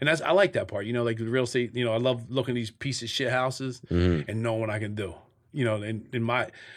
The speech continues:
Speaker 1: I do it different than a lot because, you know, I, I put the team together. And that's the other thing, like, you know, real estate, like, the, you know, like, the subs and shit I was saying, like, they made more money than I did when I started this shit. So
Speaker 2: Mm-hmm.
Speaker 1: what I do, I drove around and found every best carpenter on the job site. Say, "Yo, what are they paying you?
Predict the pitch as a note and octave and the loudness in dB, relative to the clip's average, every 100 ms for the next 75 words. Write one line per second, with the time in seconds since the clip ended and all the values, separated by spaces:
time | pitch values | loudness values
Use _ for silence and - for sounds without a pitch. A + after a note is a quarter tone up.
0 | - B2 B2+ B2+ A#2 B2+ B2 A#2+ B2 C#3+ | -2 0 4 2 4 0 0 0 2 2
1 | A2+ G2+ G2+ G2 G#2 G2+ G2+ F#2 G2+ G#2 | 0 -4 -8 -8 -6 -6 -6 -6 -6 -4
2 | D#3 A#2 A2 D3+ E3 B2 G2 F#2+ G2+ G#2 | -4 -4 -4 0 2 0 -4 -6 -6 -10
3 | _ - B2+ C3+ D#3 D3+ A2 G#2+ - - | _ -6 0 2 2 0 -2 -2 -6 -20
4 | - - - B2+ A2+ C#3+ C#3+ A#2+ G#2+ G#2 | -20 -20 -2 0 4 2 4 2 0 -2
5 | G#2+ A2+ A2+ G2+ G#2+ - A2 G#2 - C3+ | -4 -2 -2 -2 -6 -8 -8 -4 2 4
6 | A#2+ G#2 G#2+ G2+ D#3 C3+ G2 F#2 - A#2 | 4 -2 -4 0 0 0 -2 -6 -4 0
7 | A2+ A2 A2 A2 A2 A#2 C#3+ A2+ G#2 G2+ | 0 0 -2 -2 -2 0 0 0 -2 -2
8 | D3+ D#3+ G#2 F#2+ - - - - E2 E2 | 0 0 -2 -6 -6 -8 -14 -2 2 4
9 | A#2+ C3 C#3 D3+ - B2 B2+ B2 A2 D3+ | 4 4 2 0 2 0 2 2 2 0
10 | B2 A2+ A#2 - _ _ _ _ - - | 0 -2 -6 -16 _ _ _ _ -20 -10
11 | B2 G#2+ A#2+ A2 - C3 C3+ A#2 C3+ - | -6 0 2 0 0 0 0 2 2 4
12 | D3+ D#3 B2+ A#2+ A2 D3 D#3+ - A2+ C3 | 4 4 4 -2 0 2 2 2 -2 0
13 | B2+ A#2 C#3+ B2+ D3 F3+ C#3 A2+ B2 | 0 4 4 2 2 2 4 2 -2